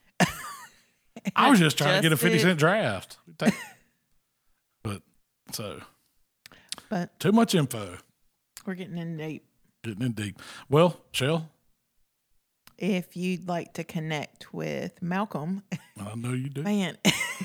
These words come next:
Speaker 1: it's been a while. I'm out of,
Speaker 2: <laughs> Out of practice.
Speaker 1: yeah, I'm rusty. If you'd like to connect with Malcolm, it's How to B B Q, right? On Facebook, Instagram, Twitter, and of course, YouTube. If you'd like to connect with me, it's Miss Southern Shell on Instagram.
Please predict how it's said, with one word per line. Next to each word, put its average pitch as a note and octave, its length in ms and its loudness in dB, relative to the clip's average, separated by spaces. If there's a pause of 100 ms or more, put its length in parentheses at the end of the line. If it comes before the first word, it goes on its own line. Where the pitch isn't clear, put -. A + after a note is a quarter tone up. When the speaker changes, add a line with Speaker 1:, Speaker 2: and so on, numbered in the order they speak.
(300)
Speaker 1:
it's - 360 -8
been B3+ 160 -10
a B3 80 -4
while. E3+ 440 -2
I'm B3 120 -8
out G#3+ 180 -2
of, F#3 100 -4
Speaker 2:
<laughs> - 420 -12
Out F#3 60 -4
of B2 80 -12
practice. D3 400 -10
Speaker 1:
yeah, G3 380 -8 (420)
I'm F#3+ 120 -4
rusty. F#3 380 -6 (340)
If F#3+ 80 -4
you'd A#3+ 80 -2
like A#3+ 160 0
to - 80 -20
connect G3 240 -4
with E3+ 100 -6
Malcolm, F3+ 380 -4 (180)
it's - 360 -6
How E3+ 260 -4
to E3 300 -6
B C4 180 -2
B A#3+ 100 -4
Q, D#3+ 220 -8
right? F3+ 280 -2
On E3 220 -6
Facebook, A#3 380 -6 (100)
Instagram, G3+ 500 -4
Twitter, G#3+ 320 -6 (320)
and D#3+ 120 -8
of D#3 80 -12
course, C#3+ 240 -8
YouTube. G#3+ 500 -4 (100)
If E3 160 -12
you'd E3 140 -6
like E3+ 220 -6
to - 60 -20
connect D#3+ 220 -12
with F3 120 -8
me, A3+ 260 -2
it's - 240 -12
Miss C#4+ 160 -10
Southern F#3+ 320 -2
Shell F3 280 -2
on - 180 -8
Instagram. G#3+ 640 -2